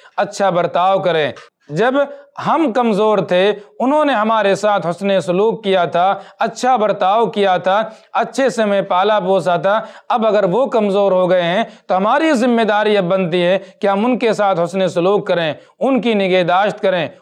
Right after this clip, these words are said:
ان کا خیال کریں، ان کی ضروریات کو پورا کریں۔ ان کے جو بھی ضروریات ہیں اور جو بھی ان کی مشکلات ہیں، پریشانیاں ہیں، جو ان کی بیماریاں ہیں، ان سب میں ہم ان کا خیال رکھیں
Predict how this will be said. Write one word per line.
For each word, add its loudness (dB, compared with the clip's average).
ان 0
کا 0
خیال 2
کریں، -2
ان 0
کی 0
ضروریات 0
کو 0
پورا 0
کریں۔ -2
ان 0
کے 0
جو 2
بھی 2
ضروریات 0
ہیں -2
اور 0
جو 2
بھی 0
ان 0
کی 0
مشکلات -2
ہیں، 2
پریشانیاں 0
ہیں، -2
جو 0
ان 0
کی -2
بیماریاں 0
ہیں، -2
ان 0
سب -2
میں 2
ہم 0
ان -2
کا 0
خیال 0
رکھیں 0